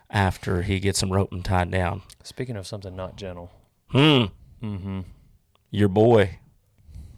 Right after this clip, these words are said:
Speaker 1: Both of y'all's boys.
Speaker 2: Yeah, my name's Carl Wayne.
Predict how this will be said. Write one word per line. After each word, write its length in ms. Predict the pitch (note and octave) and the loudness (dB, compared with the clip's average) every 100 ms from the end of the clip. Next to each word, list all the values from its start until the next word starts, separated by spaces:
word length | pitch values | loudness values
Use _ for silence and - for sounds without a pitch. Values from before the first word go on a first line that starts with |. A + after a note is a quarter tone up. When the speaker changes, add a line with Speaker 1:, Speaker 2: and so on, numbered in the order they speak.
| - | 6
Speaker 1:
Both 260 | A2+ B2+ | 6 6
of 60 | G#2+ | 4
y'all's 220 | G2 F#2 | 4 2
boys. 480 | G2 F#2+ F#2+ F2 - | 4 4 6 2 0
Speaker 2:
Yeah, 200 | C3+ D3 | 2 2
my 340 | D3+ D3+ D3 C#3+ | 2 2 4 2
name's 380 | D3 C3+ C#3 - | 2 0 -2 -6
Carl 560 | B2+ A#2+ A#2+ A#2+ A#2+ | 0 4 6 6 4
Wayne. 720 | A#2 G#2+ G#2 F#2+ F2+ F#2 F#2 | 2 0 0 -2 -4 -6 -6